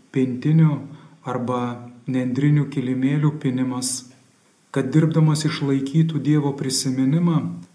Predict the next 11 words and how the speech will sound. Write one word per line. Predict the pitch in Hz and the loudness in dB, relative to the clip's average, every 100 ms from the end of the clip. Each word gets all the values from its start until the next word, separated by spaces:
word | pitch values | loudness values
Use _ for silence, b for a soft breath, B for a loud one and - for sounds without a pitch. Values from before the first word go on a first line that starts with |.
| - | -8
vienuolis | 131 143 160 151 | -2 2 4 4
buvo | 123 156 151 | 0 0 0
raginamas | 143 147 147 151 147 143 139 - | 0 -2 -2 0 0 0 -2 -4
karts | 143 139 - | -4 -4 -4
nuo | 135 123 | -2 -2
karto | - 143 147 151 135 127 - - | -2 -4 -2 -2 -4 -4 -12 -14
ištarti | 127 117 - 139 135 - 135 127 117 | -10 -10 -4 -2 -2 -2 -2 -4 -6
Šventojo | - - 131 139 139 135 127 | -10 -6 -2 0 0 -2 -2
Rašto | 131 139 131 - 135 127 B B B - | -2 -2 -4 -4 -4 -4 B B B -6
trumpas | 139 127 - 139 - - | -4 -2 -2 -4 -6 -2
ištraukas. | 160 - - 120 117 120 117 - - | -2 -2 -6 -8 -8 -10 -6 -6 -6